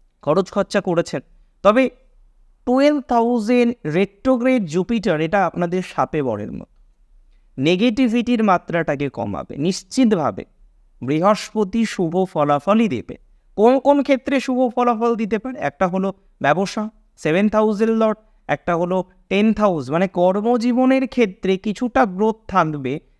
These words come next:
বিদেশে ছিলেন যারা, তাদের গ্রোথ এর আগে বেশি ছিল। যখনই অক্টোবরের ন তারিখ থেকে জুপিটার রেট্রো হবে, যারা বিদেশে আছেন তাদের কিন্তু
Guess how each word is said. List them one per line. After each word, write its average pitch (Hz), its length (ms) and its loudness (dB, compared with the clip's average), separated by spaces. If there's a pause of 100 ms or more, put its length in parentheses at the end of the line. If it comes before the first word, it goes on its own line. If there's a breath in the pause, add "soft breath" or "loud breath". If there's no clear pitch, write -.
(120)
বিদেশে 247 680 0
ছিলেন 262 460 2
যারা, 180 240 2
তাদের 196 260 0
গ্রোথ 196 280 -2
এর 196 100 -2
আগে 185 180 0
বেশি 175 280 -6
ছিল। - 200 -16 (800)
যখনই 226 360 2
অক্টোবরের 233 640 0
ন 196 160 0
তারিখ 220 340 0
থেকে 233 240 -4
জুপিটার 190 540 -2
রেট্রো 190 440 -2
হবে, 208 220 0
যারা 180 200 2
বিদেশে 185 480 -2
আছেন 170 420 -2 (260)
তাদের 180 300 2
কিন্তু 202 320 -2